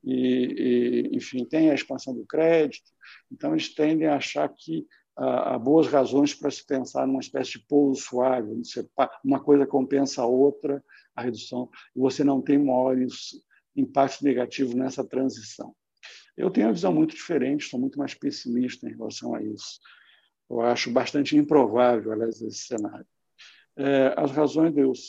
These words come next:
achar isso improvável são, em primeiro lugar, o fato de que o auxílio, por exemplo, o auxílio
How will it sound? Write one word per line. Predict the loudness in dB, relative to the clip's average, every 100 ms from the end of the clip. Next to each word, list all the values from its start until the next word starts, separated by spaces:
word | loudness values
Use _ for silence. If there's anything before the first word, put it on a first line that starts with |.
| -12
achar | -10 -8
isso | -8 -8
improvável | -6 0 0 2 0 0 -6
são, | -4 0
em | -2
primeiro | 2 4 6 4
lugar, | 2 2 2 0 0 -8 _ _ _ _ _ _ _ _ _ _ -20 -20 -20 -20 _ _
o | -8
fato | -8 2 4 4 4
de | 0
que | -2 -6 0 4 6 6 4 0 -2 0
o | 2
auxílio, | 2 4 4 4
por | 2
exemplo, | -2 -2 -6 -2
o |
auxílio | 0 -2 -6 -4 -2 -2